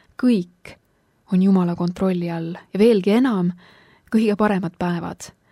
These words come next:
on kõigil meil alles ees. Hea taevane Isa, sa näed, et meie südames on tihti ebakindlus ja hirm, kui me tulevikule mõtleme. Maailma lõpp kõige oma kaose ja vägivalla ja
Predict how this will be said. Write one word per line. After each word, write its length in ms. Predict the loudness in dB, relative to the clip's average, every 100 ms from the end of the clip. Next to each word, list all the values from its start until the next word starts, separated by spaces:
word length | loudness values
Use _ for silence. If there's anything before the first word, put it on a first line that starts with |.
| _ _ _ _
on 160 | -4 -2
kõigil 320 | -2 -4 -6
meil 200 | -6 -6
alles 280 | -8 -12 -14
ees. 320 | -16 -12 -14 -14 _ _ _ _ _ _ _ _ _ _ _ _ _ _
Hea 120 | 0 2
taevane 360 | 2 2 0
Isa, 220 | 0 0 0 -4 _ _ _ _ _ _ _ _ _ _
sa 100 | -2
näed, 240 | 2 4 2
et 100 | 2
meie 200 | 0 0
südames 340 | 0 0 0
on 100 | -2
tihti 440 | -2 -4 -8 -6 -6 -6 _ _ _ _ 0
ebakindlus 680 | 2 0 0 -2 -2 -4 -4
ja 60 |
hirm, 400 | -2 -2 0 -2
kui 120 | -4 -4
me 100 | -2
tulevikule 580 | -2 -2 -6 -6 -4
mõtleme. 480 | -4 -6 -12 -14 -14 -18 _ _ _ _ _ _ _ _ _ _ _ _ _
Maailma 260 | 4 4 4
lõpp 320 | 2 0 -10
kõige 320 | -2 0 0
oma 240 | -2 -2 -2
kaose 560 | 2 4 4 2 0 -2
ja 80 | -2
vägivalla 680 | 0 -2 -2 -2 -2 -2 -4
ja 180 | -4